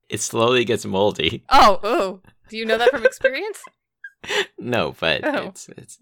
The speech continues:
Speaker 1: <laughs> it's not preserved, so it,
Speaker 2: Oh.
Speaker 1: it will eventually grow mold. <laughs>
Speaker 2: Well, so when I was a kid, I used to plant airheads in, uh, our front lawn, and it was
Speaker 1: Oh,
Speaker 2: always
Speaker 1: what?
Speaker 2: hoping that they'd grow into an airhead tree.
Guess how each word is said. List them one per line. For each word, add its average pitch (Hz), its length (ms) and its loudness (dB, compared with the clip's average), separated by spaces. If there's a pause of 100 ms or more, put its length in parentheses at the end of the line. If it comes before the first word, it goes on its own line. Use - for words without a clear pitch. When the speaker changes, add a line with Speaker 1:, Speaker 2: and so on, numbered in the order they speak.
Speaker 1:
<laughs> - 80 -20
it's 135 420 -10
not - 140 -4
preserved, - 460 -10
so - 120 -8
it, - 360 -8
Speaker 2:
Oh. 208 240 -6
Speaker 1:
it - 40 -8
will 85 180 -2
eventually 78 680 -6
grow - 160 -12
mold. - 420 -14 (560)
<laughs> - 760 -8
Speaker 2:
Well, 233 380 -2 (300)
so 240 200 -4
when 220 120 -2
I 254 120 4
was 277 160 -6
a 214 80 -12
kid, 196 320 -6
I 185 60 -4
used 196 260 -12
to 208 80 -12
plant 196 460 -8
airheads 180 600 -6 (100)
in, 165 420 -12
uh, 160 260 -6
our 190 120 -6
front 190 260 -10
lawn, 170 520 -8 (220)
and 170 540 -12 (140)
it 170 140 -20
was 175 140 -16
Speaker 1:
Oh, 175 60 -4
Speaker 2:
always 180 240 -6
Speaker 1:
what? - 340 -16 (200)
Speaker 2:
hoping 196 360 -8
that 170 140 -18
they'd 170 160 -14
grow 170 180 -14
into 185 200 -18
an 160 60 -14 (100)
airhead 156 340 -10
tree. 202 380 -10